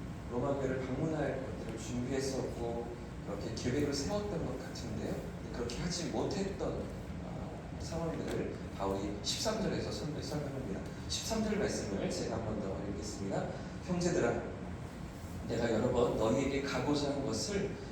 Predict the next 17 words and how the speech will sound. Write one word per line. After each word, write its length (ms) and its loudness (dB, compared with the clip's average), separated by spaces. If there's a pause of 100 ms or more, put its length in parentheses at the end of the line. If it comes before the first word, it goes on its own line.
(220)
너희가 340 4
모르기를 520 2
원하지 640 0 (240)
아니하노니, 720 -2 (120)
이는 220 0
너희 240 2
중에서도 840 0 (440)
다른 300 2
이방인 360 2
중에서와 520 0
같이 400 -2 (280)
열매를 500 6
맺게 280 -2
하려 480 0 (220)
함이로되, 580 0 (560)
지금까지 880 0 (100)
길이 380 -2